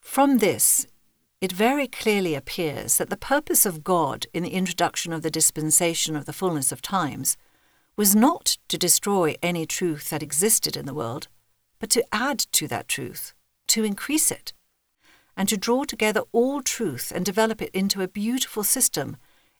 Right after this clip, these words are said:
in which men may rest contented, knowing God and their relationship to him,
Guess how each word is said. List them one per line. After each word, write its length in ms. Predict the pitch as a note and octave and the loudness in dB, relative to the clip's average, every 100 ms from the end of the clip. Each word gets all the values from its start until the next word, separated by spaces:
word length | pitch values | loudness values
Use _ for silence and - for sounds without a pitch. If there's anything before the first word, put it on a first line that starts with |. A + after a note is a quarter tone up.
| - | -2
in 120 | G3 | 2
which 200 | G#3+ G#3+ | 2 2
men 440 | G3 G3+ A#3 B3+ C#4+ - | 2 2 2 0 -4 -4
may 180 | G3 | -2
rest 260 | G3 G3+ - | 0 0 0
contented, 680 | G3+ G3 - G#3 - - - _ _ _ - | 0 -2 -2 -2 -2 -4 -10 _ _ _ 0
knowing 440 | G3 G#3+ A3 G#3+ | 4 6 4 2
God 420 | G#3+ G#3+ F3+ C#3+ - | 2 0 2 0 -4
and 160 | E3 F3 | -2 0
their 100 | F3+ | 2
relationship 680 | F#3 G3 G#3 D#3 D3 C3+ - | 4 2 2 0 0 0 0
to 180 | - C3+ | 0 0
him, 280 | C#3 C3+ | -4 -4